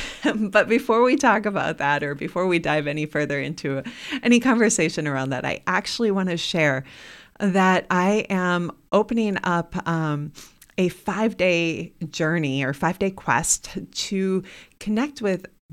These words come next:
deeper purpose and meaning and to really sink within. Um, it's called The Activated Soul, and we'll be moving through five different activations to create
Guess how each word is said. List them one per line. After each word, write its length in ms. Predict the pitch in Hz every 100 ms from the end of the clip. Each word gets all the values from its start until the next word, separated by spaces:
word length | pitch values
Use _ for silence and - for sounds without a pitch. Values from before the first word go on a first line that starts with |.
| 139
deeper 280 | 202 226 233
purpose 520 | - 175 170 165 -
and 220 | 170 165 160
meaning 540 | 160 160 147 139 139 - - - -
and 240 | 190 190 190
to 140 | 190
really 320 | 180 226 254
sink 400 | 240 - 180 170
within. 680 | 180 185 - 160 151 147 147 -
Um, 280 | 165 151
it's 140 | 147 -
called 220 | - 170
The 140 | 170 -
Activated 720 | 190 190 220 185 170 156 147
Soul, 500 | - 143 123 131 - - - -
and 100 | 208
we'll 120 | 240
be 120 | 247
moving 440 | 226 262 302 294
through 280 | 240 170 147
five 540 | 143 - 185 220 233 - -
different 380 | 180 180 175 -
activations 1040 | 147 160 185 151 156 156 - 156 151 147 - 175 - -
to 180 | 180 160
create 720 | - - 165 165 160 -